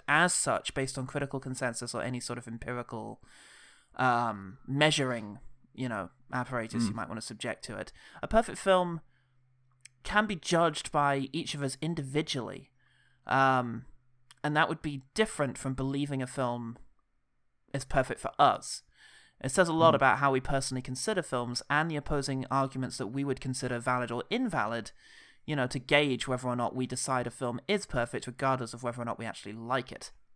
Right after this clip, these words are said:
Speaker 2: Mm.
Speaker 1: In particular, we can judge films to be perfect and yet not right for us,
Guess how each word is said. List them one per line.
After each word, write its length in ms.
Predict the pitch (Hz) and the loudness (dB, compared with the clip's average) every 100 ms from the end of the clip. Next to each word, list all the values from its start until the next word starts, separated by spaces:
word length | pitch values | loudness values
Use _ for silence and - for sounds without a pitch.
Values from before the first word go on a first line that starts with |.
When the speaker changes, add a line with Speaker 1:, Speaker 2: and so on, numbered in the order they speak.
| _ _ _ - | _ _ _ 4
Speaker 2:
Mm. 260 | 123 98 - | 4 4 -2
Speaker 1:
In 100 | 175 | -4
particular, 600 | 175 - 226 - 143 104 - - - | -4 -4 -6 -4 -2 0 -2 -10 -10
we 120 | - 143 | -4 -2
can 120 | 147 | 0
judge 200 | 156 151 | 0 -2
films 220 | 156 151 | -2 -4
to 60 | - | -4
be 100 | 135 | -4
perfect 420 | 151 143 - - | 0 0 -2 -6
and 80 | 139 | -4
yet 140 | 127 | -4
not 160 | 123 127 | -4 0
right 260 | 147 175 | 2 2
for 140 | - 123 | -2 -6
us, 240 | 117 120 | -6 -6